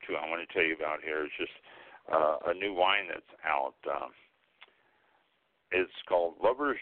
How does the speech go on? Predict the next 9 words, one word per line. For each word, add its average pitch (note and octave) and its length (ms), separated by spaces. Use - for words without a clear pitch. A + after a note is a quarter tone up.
Dreamers, B2+ 420
Fighters, A2 520
and G#2 160
Believers G2 640
Red E2+ 300
Wine. D2+ 440
It - 100
is D#2+ 160
from D2 340